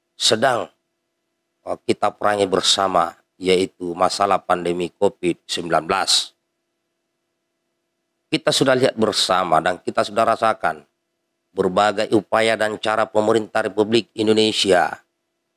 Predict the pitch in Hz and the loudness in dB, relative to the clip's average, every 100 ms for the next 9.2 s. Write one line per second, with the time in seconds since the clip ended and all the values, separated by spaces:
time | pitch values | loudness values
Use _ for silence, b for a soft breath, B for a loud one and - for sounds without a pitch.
0 | _ _ _ _ _ _ _ _ _ _ | _ _ _ _ _ _ _ _ _ _
1 | 110 120 123 175 170 135 98 - _ 151 | 4 4 4 2 2 0 -2 -8 _ 0
2 | 156 139 - 165 - 120 110 110 - 110 | 0 -2 0 0 2 0 2 0 0 0
3 | 104 98 101 101 95 92 95 90 82 76 | 0 0 2 2 2 0 -2 -2 -4 -10
4 | _ _ _ _ _ _ _ _ _ _ | _ _ _ _ _ _ _ _ _ _
5 | _ 85 87 101 101 110 107 - 113 113 | _ -2 2 2 2 -4 -4 0 4 4
6 | 113 113 110 104 - 110 - _ - 101 | 4 2 2 -4 -4 -4 -4 _ -4 -2
7 | - 110 - 113 104 104 - 110 101 - | 0 -2 2 0 4 2 2 -2 0 -4
8 | - 101 90 110 98 95 95 92 87 85 | 0 0 2 0 0 0 0 0 -2 -2
9 | 80 87 | -4 -4